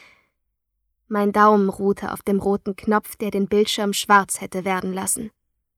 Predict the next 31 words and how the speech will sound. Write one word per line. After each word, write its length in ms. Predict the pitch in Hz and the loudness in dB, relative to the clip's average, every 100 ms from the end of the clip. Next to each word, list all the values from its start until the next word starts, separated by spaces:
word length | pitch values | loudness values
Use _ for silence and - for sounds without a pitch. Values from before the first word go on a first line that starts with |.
| _ _ _ | _ _ _
Ich 320 | - - - | -16 -16 -14
hätte 260 | 254 254 262 | -12 -2 2
nur 160 | 240 | 4
leicht 480 | 233 220 254 285 - - | 4 4 2 0 -6 -4
drücken 380 | 269 - 233 | -4 -2 -2
müssen, 400 | 208 214 - 214 - | 0 0 0 -2 -4
um 160 | 214 214 | -6 -2
ihn 160 | 214 - | -2 -2
auszuschalten. 960 | 254 - - 185 - 196 196 - 196 _ _ _ _ _ _ _ _ _ - | -4 -4 -8 -6 -4 -6 -6 -12 -14 _ _ _ _ _ _ _ _ _ -2
Aber 300 | 220 220 226 | 2 4 4
schmerzlich 640 | - 233 247 - 247 - | 6 6 6 4 2 2
bekannte, 500 | 233 - 220 220 214 | -4 0 2 2 -2
tiefbraune 920 | - - 269 - - 202 208 214 208 | -4 -2 -2 -4 2 6 6 6 2
Augen 380 | 208 214 214 202 | 0 0 0 0
sahen 300 | 196 202 214 | 4 4 4
mir 120 | 208 | 2
vom 200 | 202 208 | 0 -2
Bildschirm 420 | 208 220 220 220 196 | 2 2 4 0 -2
entgegen 500 | 185 220 208 214 220 - - - _ _ | -2 0 4 2 0 -8 -20 -20 _ _
und 180 | 233 226 | 0 0
ließen 300 | 220 - 240 | -4 0 -2
mich 220 | 240 - | -2 -4
zögern. 500 | - 185 175 190 202 _ _ _ _ _ _ _ _ | -6 -4 -6 -12 -14 _ _ _ _ _ _ _ _
Liv 280 | 240 233 - | 8 8 8
musste 320 | 220 208 214 | 2 4 2
sich 160 | 208 202 | 0 0
das 160 | 214 | -2
Interview 520 | - 247 254 220 202 214 | 4 6 6 4 4 4
mit 140 | 208 | 4
Next 340 | 208 208 - | 0 0 0
angesehen 560 | - 240 233 208 220 | 4 6 6 8 6